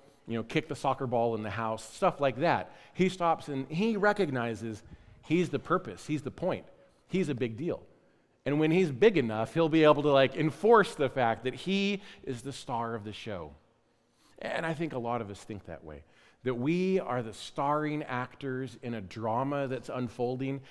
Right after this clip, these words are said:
and the other people in life, they're just supporting characters.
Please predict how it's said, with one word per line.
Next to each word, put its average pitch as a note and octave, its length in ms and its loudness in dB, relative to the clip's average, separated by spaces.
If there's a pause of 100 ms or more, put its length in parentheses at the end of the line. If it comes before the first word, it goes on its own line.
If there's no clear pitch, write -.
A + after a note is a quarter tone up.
(220)
and C#3+ 160 2
the C3+ 200 0
other D3 260 2
people G3 380 -4
in F#3 180 -2
life, F#3 320 0 (320)
they're C#3 260 0
just C3 300 -6
supporting A2+ 480 -6
characters. F#2+ 680 -12